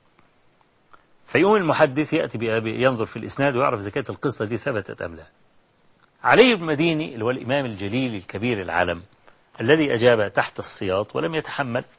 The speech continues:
وهو وإن كان جليلا لكن سبحان الله يعني المسألة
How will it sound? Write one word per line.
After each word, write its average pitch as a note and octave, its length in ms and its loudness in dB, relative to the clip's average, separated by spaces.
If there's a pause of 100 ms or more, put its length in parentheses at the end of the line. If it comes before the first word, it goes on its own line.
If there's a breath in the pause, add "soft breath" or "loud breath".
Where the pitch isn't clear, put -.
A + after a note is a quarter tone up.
(1040 soft breath)
وهو D#3 540 6
وإن C3 180 2
كان D3 260 4
جليلا A#2+ 600 0
لكن D3 180 -2
سبحان C3 380 -8
الله E3 300 -2
يعني F2 260 -8
المسألة F#2 400 -8